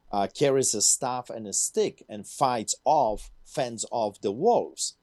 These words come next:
The real shepherd is willing to die for his sheep, because God entrusted him with the sheep. That's his job, to lead them into the green pastures and still waters and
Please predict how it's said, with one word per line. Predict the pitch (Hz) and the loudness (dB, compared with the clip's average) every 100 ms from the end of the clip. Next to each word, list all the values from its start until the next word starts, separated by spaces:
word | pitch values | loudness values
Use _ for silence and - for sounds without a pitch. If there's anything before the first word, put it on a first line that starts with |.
| _ _ _ - | _ _ _ -18
The | 101 123 120 117 107 | 0 4 4 4 0
real | 120 175 | 2 2
shepherd | 135 - 170 - 113 101 101 | 2 4 4 4 0 -4 -4
is | 113 107 | -4 -2
willing | 120 135 123 | -2 -2 -4
to | - | -8
die | 90 117 113 107 | -2 0 0 -4
for | 110 104 | -6 -6
his | 113 | -6
sheep, | 107 - - 180 87 _ _ _ 113 | -4 -4 -2 -2 -4 _ _ _ -4
because | 113 120 92 | 2 2 4
God | 82 127 131 117 | 4 4 4 2
entrusted | 110 - - 180 220 - 92 87 - _ _ | -4 -8 0 2 2 -2 -4 -8 -10 _ _
him | - 120 117 123 110 | -4 -2 -2 -4 -2
with | 107 107 98 | 4 6 4
the | 110 | 2
sheep. | - 220 170 - _ - - | 0 2 2 0 _ -14 0
That's | 117 - | 2 4
his | 143 123 | 2 -2
job, | 98 151 180 98 - _ _ | 2 4 4 2 -4 _ _
to | 127 | -4
lead | 120 135 208 143 | -2 0 -2 0
them | 107 101 | -2 -4
into | 107 120 110 | -6 -8 -4
the | 98 107 | -2 0
green | 110 107 | 0 0
pastures | 101 87 - 110 101 | 0 0 -2 -2 -2
and | 98 101 | -2 0
still | - 110 | 0 0
waters | 98 82 78 - - | -2 -4 -4 -6 -2
and | 131 139 | -2 -2